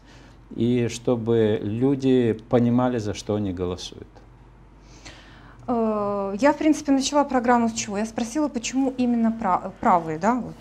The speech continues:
Speaker 2: условные правые так, э, активизировались. Потому что, э, вот вы говорите о лицах, э, господин Антоин. Ну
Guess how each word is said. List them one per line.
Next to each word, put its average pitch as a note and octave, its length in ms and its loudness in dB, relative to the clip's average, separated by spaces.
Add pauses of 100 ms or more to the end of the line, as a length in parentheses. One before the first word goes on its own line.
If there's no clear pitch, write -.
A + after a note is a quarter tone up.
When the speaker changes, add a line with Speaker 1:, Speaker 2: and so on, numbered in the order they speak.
(180)
Speaker 2:
условные F#3 480 2
правые E4+ 420 4
так, D4 420 0
э, G3 500 0
активизировались. F#3+ 840 -6 (540)
Потому B3 360 4
что, C#4+ 680 4
э, A3+ 300 2
вот A#3 240 -4
вы A#3 120 0
говорите B3 440 2
о C4 80 4
лицах, F#3+ 600 -2
э, F3 200 -6
господин F#3 380 -6
Антоин. E3+ 400 -4
Ну A#3+ 100 4